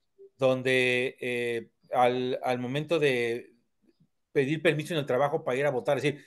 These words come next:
son cosas que se pueden de alguna manera controlar si se hace con claridad. Eh,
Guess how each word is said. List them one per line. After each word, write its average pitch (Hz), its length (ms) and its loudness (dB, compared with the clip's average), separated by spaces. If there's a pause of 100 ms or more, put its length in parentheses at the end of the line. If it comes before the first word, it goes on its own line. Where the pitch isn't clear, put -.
(160)
son 196 280 4
cosas 202 420 4
que 151 120 0
se 135 140 -2
pueden 160 400 4
de 143 60 0
alguna 135 280 -2
manera 143 580 -2 (600)
controlar 143 680 4 (380)
si - 260 -8
se 139 160 0
hace 139 280 2
con 127 200 -4
claridad. 117 520 0 (560)
Eh, 127 680 -4